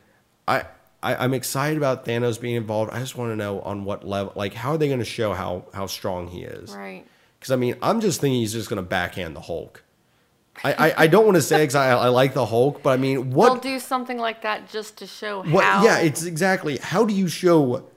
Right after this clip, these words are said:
Speaker 1: what this guy can do? And if
Speaker 2: Right.
Speaker 1: he just, I mean, and he can. In the comics, he can,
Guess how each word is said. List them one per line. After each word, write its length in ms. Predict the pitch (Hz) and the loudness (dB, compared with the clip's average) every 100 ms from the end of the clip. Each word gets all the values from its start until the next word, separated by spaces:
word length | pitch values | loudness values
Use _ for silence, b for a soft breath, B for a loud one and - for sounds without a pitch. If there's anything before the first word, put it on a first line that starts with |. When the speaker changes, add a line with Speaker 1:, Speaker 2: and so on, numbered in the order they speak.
| _ | _
Speaker 1:
what 280 | 170 160 - | 0 0 2
this 160 | 160 120 | -2 0
guy 220 | 131 127 | 2 2
can 200 | 123 113 | 0 -4
do? 360 | 117 131 107 98 | -2 0 0 0
And 200 | 190 127 | 0 0
if 60 | 117 | -2
Speaker 2:
Right. 40 | |
Speaker 1:
he 200 | 135 214 | -4 -4
just, 480 | 185 165 156 131 - | -2 2 2 2 0
I 40 | 151 | 0
mean, 200 | 170 160 | 2 2
and 180 | 151 156 | 2 2
he 80 | |
can. 640 | 214 - 160 240 233 95 - | 0 -6 -4 0 0 0 -4
In 140 | 151 156 | -2 -2
the 60 | |
comics, 420 | 160 160 214 190 - | -2 -2 0 -2 -2
he 120 | 170 | -6
can, 600 | - 175 226 156 104 | -2 0 2 2 -2